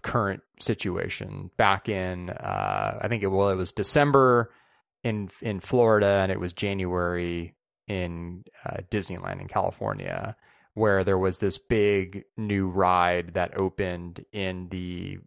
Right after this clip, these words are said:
Galaxy's Edge area, the Star Wars Land area. Um, and, I mean, anticipation for the ride was really high. And so what they did was they introduced this, they called it their virtual queue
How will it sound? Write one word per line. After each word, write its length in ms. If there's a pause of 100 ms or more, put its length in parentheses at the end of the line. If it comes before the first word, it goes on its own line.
(300)
Galaxy's 540
Edge 200
area, 360
the 120 (100)
Star 240
Wars 260
Land 340
area. 480 (1120)
Um, 720 (520)
and, 580 (720)
I 60
mean, 260
anticipation 640
for 120
the 100
ride 320
was 140
really 300
high. 760 (480)
And 160
so 200
what 240
they 140
did 680
was 640
they 100
introduced 760
this, 340 (300)
they 100
called 280
it 100
their 160
virtual 560
queue 600